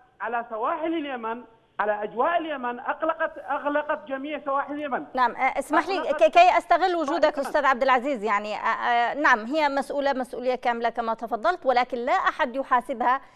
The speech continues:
Speaker 2: على إثر هذه المسؤولية، يعني لا العالم، لا الحكومة، لا أحد، آه، يلقي باللائمة على، آه، التحالف بقيادة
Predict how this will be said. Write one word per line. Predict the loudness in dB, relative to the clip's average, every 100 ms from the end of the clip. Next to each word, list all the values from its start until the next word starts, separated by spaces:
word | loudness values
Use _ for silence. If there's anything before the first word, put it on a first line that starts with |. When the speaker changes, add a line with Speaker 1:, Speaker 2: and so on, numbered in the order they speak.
| _ _
Speaker 2:
على | 0 2
إثر | 2 0 0
هذه | 2 2 0 -2 -2
المسؤولية، | -2 -4 -4 -4 -2 -2 -2
يعني | -2 -2 -4
لا | 0 2
العالم، | 6 6 6 0 0
لا | -2
الحكومة، | -2 -6 -4 -2 -2
لا | 0 0
أحد، | 0 -2 -4 -4 -8 -20 -10 4
آه، | 6 6
يلقي | 4 0 -2 -2 -4
باللائمة | 0 -2 2 2 2 -2
على، | 0 2
آه، | 2 2 2 4 2 0 0
التحالف | -2 -2 0 0 0
بقيادة | -6 -2 -2